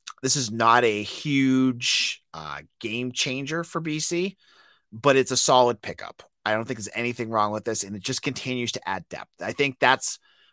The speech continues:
what we saw the last couple of years that B C lacked is, is, is established depth at a lot of different positions that hopefully through the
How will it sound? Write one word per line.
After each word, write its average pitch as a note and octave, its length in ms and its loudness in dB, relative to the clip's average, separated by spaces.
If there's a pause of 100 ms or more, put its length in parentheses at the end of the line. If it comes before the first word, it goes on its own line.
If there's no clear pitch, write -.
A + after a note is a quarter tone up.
what C3+ 180 4
we C#3+ 100 2
saw C3+ 320 6
the B2 100 0
last A#2 260 0
couple C#3+ 200 -4
of C3 60 -4
years C3 200 -2
that G#2 120 -6
B A#2 120 -8
C A2+ 200 -6
lacked G#2+ 420 0
is, G2 180 -8
is, G2+ 240 -6
is G2+ 460 -6 (480)
established C#3 580 4
depth A#2 420 0
at G2+ 80 -8
a G#2 60 -4
lot G#2 200 0
of F#2+ 60 -8
different F#2+ 260 -12
positions E2+ 580 -8
that F2+ 160 -6 (360)
hopefully B2+ 420 -4
through G#2+ 200 -10
the F#2 120 -8